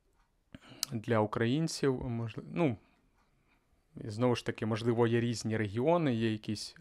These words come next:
особливості регіональні, якісь діалекти. Тобто я не м-, буду стверджувати, що треба говорити лише так, і всі інші форми — це неправильні. Я не є таким категоричним.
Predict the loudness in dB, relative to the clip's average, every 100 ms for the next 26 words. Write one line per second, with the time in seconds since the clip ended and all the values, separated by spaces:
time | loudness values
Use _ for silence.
0 | -10 -8 -6 -6 -2 -2 -4 -4 -4 -4
1 | -2 -4 -2 2 2 2 -2 -4 -6 -4
2 | 0 2 4 2 0 -6 -6 -10 -20 -20
3 | -20 -20 -12 -4 0 2 2 0 -4 -2
4 | -2 -2 2 4 4 2 -2 -2 -6 -4
5 | -2 -2 -8 _ _ _ _ 2 4 4
6 | 4 4 4 4 0 0 -4 2 6 6
7 | 6 -6 -8 -2 0 0 -2 -6 4 6
8 | 6 2 0 2 2 2 4 4 2 -4
9 | -8 -12 -20 -20 -20 -20 -20 -20 -20 _
10 | -14 -10 0 2 4 4 2 2 -2 -2
11 | 0 0 2 0 2 2 0 -2 -8